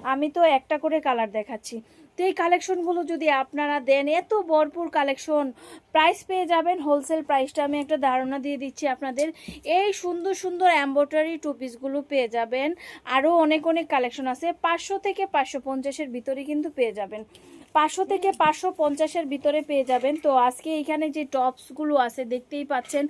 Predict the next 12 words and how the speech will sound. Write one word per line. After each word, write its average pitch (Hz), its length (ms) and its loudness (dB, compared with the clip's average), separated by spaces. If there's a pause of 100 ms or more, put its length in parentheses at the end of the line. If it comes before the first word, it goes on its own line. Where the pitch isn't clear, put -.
(300)
খুব 370 200 2
সুন্দর 370 520 0
শার্ট 285 480 2 (160)
স্টাইলের, 285 520 4
একদম 262 420 2
বাহিরের 262 400 0
ডিজাইনটা 262 440 0
কিন্তু 285 200 -2
ফলো 240 260 0
করে 269 200 0
বানানো 254 420 -2
হয়েছে। 269 400 0